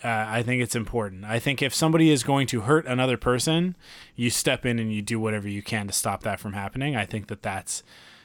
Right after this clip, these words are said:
that that's fine. I think if somebody is being an idiot or a jerk,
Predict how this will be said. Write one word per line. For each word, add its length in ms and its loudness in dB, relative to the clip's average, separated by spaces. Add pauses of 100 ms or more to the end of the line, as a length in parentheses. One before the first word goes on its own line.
(260)
that 200 -4
that's 400 0
fine. 560 0
I 200 2
think 200 2
if 100 2
somebody 540 4
is 160 2
being 420 4
an 80 -2
idiot 500 6
or 220 2
a 60 -2
jerk, 520 0